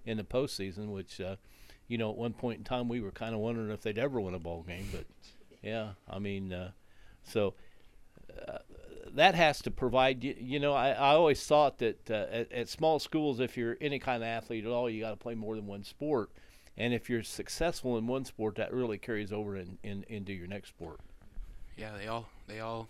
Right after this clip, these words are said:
Speaker 2: build off each other and helps you in everything.
Speaker 1: Well, you know, you're winning at one sport, you wanna win at another, and, and it's, you know, it's the competitive drive doing that kind of thing.
Speaker 2: Mm-hmm.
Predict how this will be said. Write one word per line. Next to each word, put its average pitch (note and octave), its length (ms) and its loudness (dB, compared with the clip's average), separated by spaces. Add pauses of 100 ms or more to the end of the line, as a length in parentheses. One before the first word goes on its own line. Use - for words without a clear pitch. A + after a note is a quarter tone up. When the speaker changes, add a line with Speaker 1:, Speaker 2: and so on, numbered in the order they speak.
(120)
Speaker 2:
build A2 220 -6
off G#2 160 -8
each G#2 160 -12
other G#2 200 -10 (180)
and G2+ 240 -10
helps - 260 -12
you G#2 100 -10
in G2+ 60 -10
everything. G#2 380 -12 (580)
Speaker 1:
Well, A2+ 300 2
you A2+ 140 -2
know, A2+ 280 -2
you're G#2 160 -2
winning B2+ 300 0
at G2+ 80 -8
one B2+ 200 -2
sport, A2+ 380 -2
you G#2+ 100 -6
wanna A2 180 -2
win A#2 240 -2
at G#2+ 100 -4
another, G#2+ 500 -2
and, G2+ 220 -6
and G#2 220 -4
it's, - 300 -10
you A2+ 160 -4
know, G#2+ 120 -6
it's - 180 -12
the - 80 -16
competitive G#2+ 640 -4
drive A2+ 400 0 (200)
doing C3 200 -4
that - 180 -8
kind F2+ 240 -12
of E2+ 60 -16
thing. F2+ 240 -12
Speaker 2:
Mm-hmm. G2+ 220 -14